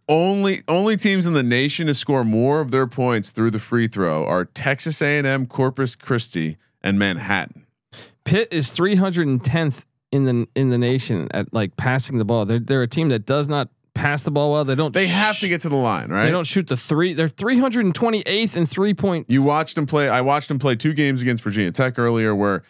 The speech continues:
Speaker 1: you can see why they're able to go on these spurts. They get to the line. They, they hit their free throws at a high percentage. I'm just pointing this out because Miami is pretty good at preventing the opponent from getting to the line.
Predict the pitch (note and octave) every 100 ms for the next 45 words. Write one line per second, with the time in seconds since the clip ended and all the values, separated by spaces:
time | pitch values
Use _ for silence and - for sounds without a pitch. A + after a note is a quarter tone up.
0 | _ A2+ A#2 A#2+ - C#3+ C3 A#2+ A2+ A2
1 | G#2+ G#2+ G#2+ F#2+ F2+ G2+ G2 F2+ F2+ -
2 | - E2+ - - _ _ - E2+ G2 D3+
3 | D3 C3 A#2 A#2 A#2 A2+ _ _ F2+ F#2+
4 | - F2+ G2 A#2 C#3+ B2 B2+ A#2+ A#2 A2
5 | G2+ D#2+ F#2+ G2 G2+ G#2+ A2 G#2+ - G#2+
6 | - G2+ E2+ D2+ - _ _ _ _ C3
7 | C3+ F3 - A3+ G#3+ F3 B2+ F3 G3 C#3
8 | B2+ C3 A2 A2+ A#2+ D3 G3 F#3 C#3 A#2+
9 | - D#3+ B2+ B2+ C#3 A2+ - A#2+ A2+ C3
10 | B2+ A2 G#2+ F#2+ A#2 A2+ F#2+ - _ _
11 | G#2+ G2 G#2+ G2+ F2 D#2+ - - E2 D#2
12 | G#1+